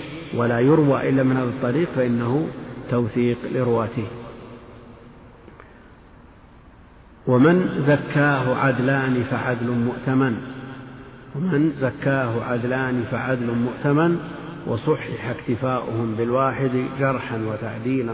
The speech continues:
خلاف الشاهد. وأما من اشتهر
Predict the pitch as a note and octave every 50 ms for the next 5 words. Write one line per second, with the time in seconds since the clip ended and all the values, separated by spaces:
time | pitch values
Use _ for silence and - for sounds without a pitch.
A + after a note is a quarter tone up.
0 | A2 G#2+ - B2 A#2+ A#2 A2+ A2+ A2+ A2 - - C#3+ C#3+ C#3 B2 A#2+ A2 G#2+ -
1 | - - - - - - - - - - - - - - - - - - - -
2 | - - - - - - - - - - - - - - - - - - - -
3 | - - - - - - - - - - - - B2 B2+ C3 C3+ C3 C3 - -
4 | - - - - - - - - - D3+ D#3+ D3 E3 E3 D#3+ E3 D#3+ D#3 D#3 D#3
5 | D#3+ D3+ D#3 C#3+ C3+ C3+ A#2+ - - D#3 C#3+ C3 C3+ C3+ C3